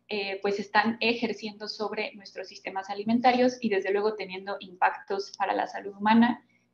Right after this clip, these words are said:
y para el medio ambiente y la soberanía alimentaria, ¿no? Que no, no, eh, no pueden ir uno sin el otro. Entonces, eh,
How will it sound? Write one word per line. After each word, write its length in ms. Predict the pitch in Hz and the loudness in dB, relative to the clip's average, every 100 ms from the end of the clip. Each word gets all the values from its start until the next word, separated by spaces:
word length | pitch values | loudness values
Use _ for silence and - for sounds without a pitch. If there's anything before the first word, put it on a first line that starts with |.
| _ | _
y 160 | 208 208 | -10 2
para 320 | 190 180 175 | 6 6 4
el 200 | 185 185 | 0 -6
medio 220 | 190 180 | -4 -4
ambiente 600 | 180 190 208 - 220 220 - | -2 -2 -2 0 0 -2 -8
y 300 | 202 202 - - | -16 -16 -14 -2
la 160 | 202 | -2
soberanía 480 | - 170 175 190 185 | 0 0 0 -2 -2
alimentaria, 600 | - - - - - - | -2 -4 -6 -6 -6 -8
¿no? 180 | 254 247 | -8 -8
Que 140 | 196 | -8
no, 340 | 190 202 202 196 202 | -16 -14 -16 -16 -16
no, 480 | 202 202 196 190 _ _ _ _ _ _ | -8 -6 -6 -8 _ _ _ _ _ _
eh, 240 | 196 196 196 | -10 -6 0
no 200 | 214 - | 0 4
pueden 500 | 214 214 208 202 - | 4 6 2 0 -6
ir 200 | 214 208 | -2 0
uno 300 | 202 208 202 | 0 -2 -4
sin 200 | 196 180 | -6 -10
el 120 | 175 175 | -8 -8
otro. 220 | - - - | -8 -16 -18
Entonces, 840 | 208 208 208 208 208 208 208 - - | -16 -8 -4 -2 0 0 0 -6 -12
eh, 300 | 202 190 | -10 -8